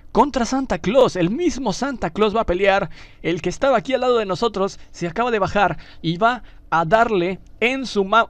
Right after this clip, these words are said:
¡ey, ey, ey, ey, ey, ey! ¿Tú también? ¿No dijiste a nosotros que deberíamos de comportarnos, Mario?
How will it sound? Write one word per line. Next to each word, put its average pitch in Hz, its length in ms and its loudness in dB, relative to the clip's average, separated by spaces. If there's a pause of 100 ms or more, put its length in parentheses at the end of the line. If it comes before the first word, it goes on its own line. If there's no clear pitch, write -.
(120)
¡ey, 147 800 2
ey, 147 260 0
ey, 143 200 -2
ey, 143 200 -2
ey, 139 240 -4
ey! 185 1040 0
¿Tú 220 180 -6
también? 196 920 0 (400)
¿No 190 260 0
dijiste 240 580 -4
a 196 60 -2
nosotros 202 480 -4
que 185 120 -2
deberíamos 185 420 0
de 175 80 -4
comportarnos, 165 760 0
Mario? 175 680 0